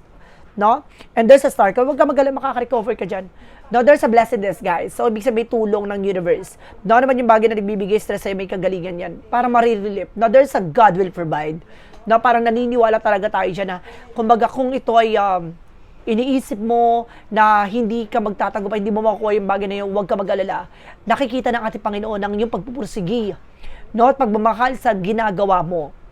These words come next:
And there's something that will cause. No, there's a partnership. Ibig sabihin, may taong tutulong sa'yo. May taong gagabay sa'yo. No? And there's a Ten of Pentacles. Magkakaroon ka ng long-term success talaga. No? Long-term success, long-term relationship. No?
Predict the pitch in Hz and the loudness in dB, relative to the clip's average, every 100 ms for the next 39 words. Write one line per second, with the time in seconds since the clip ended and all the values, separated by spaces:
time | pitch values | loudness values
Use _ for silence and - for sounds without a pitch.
0 | - - - 233 214 240 240 233 202 175 | -20 -20 -4 0 8 8 8 0 -4 -2
1 | 214 196 190 185 214 220 285 - - 190 | -2 -4 -4 -6 0 4 4 2 -2 -2
2 | 190 180 - - 269 202 262 233 240 220 | -2 -8 -10 -8 -6 -4 -2 -2 -2 -4
3 | 196 196 220 196 185 190 196 196 - - | -6 -6 -8 -6 -6 -8 -8 -8 -8 -12
4 | - - - - - 240 - 226 156 262 | -18 -20 -20 -12 -2 -2 0 -2 0 -2
5 | 226 196 160 226 208 190 190 - 185 190 | -2 0 2 2 2 0 -2 -4 -4 -4
6 | - - - - - - - 214 214 240 | -6 -14 -20 -20 -20 -20 -12 0 4 2
7 | 277 - - 240 226 247 - - 202 202 | 0 -16 -4 2 6 6 6 -2 -2 -2
8 | 180 190 - 262 269 330 285 214 202 185 | -4 -6 -6 -2 0 0 0 0 2 2
9 | 180 180 165 - 180 - 170 170 160 - | 2 -2 -4 -10 -12 -6 -6 -4 -8 -12
10 | - - - - 196 220 214 202 208 190 | -18 -20 -20 0 4 6 8 6 2 -2
11 | - - 208 220 - 196 196 190 202 175 | -2 0 2 0 -2 2 2 2 -2 0
12 | 180 196 240 - - 233 - - - - | -2 -2 -4 0 0 -2 -12 -20 -20 -20
13 | - - - - - 196 240 285 | -20 -20 -20 -20 -2 6 6 6